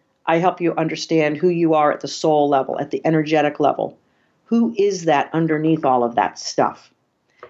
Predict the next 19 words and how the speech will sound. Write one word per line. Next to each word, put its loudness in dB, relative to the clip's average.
And 2
that's 0
the -2
first -2
step 0
in, -2
in 0
my 2
work. -2
We -4
find 0
out 0
who -2
you 2
are 4
at 0
a -2
deep -4
level. 0